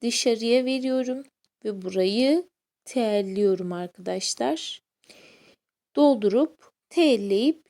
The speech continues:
çekip tekrar arka tarafına geçip dikişimi bitiriyorum.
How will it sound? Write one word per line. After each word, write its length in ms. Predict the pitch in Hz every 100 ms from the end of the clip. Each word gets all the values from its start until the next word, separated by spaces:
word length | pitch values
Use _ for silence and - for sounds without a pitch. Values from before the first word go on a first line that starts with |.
| -
çekip 500 | - 302 - - _ _ _ _ _ _ - _ _ -
tekrar 560 | - 339 - 196 190 196
arka 280 | 285 277 -
tarafına 500 | - 196 190 185 190
geçip 680 | 220 262 - 277 285 - - _ _ _ _ _ _ _
dikişimi 760 | 311 285 - - 202 196 254 311 _ _ _ _ _ _ _ -
bitiriyorum. 760 | 277 - 220 190 180 180 240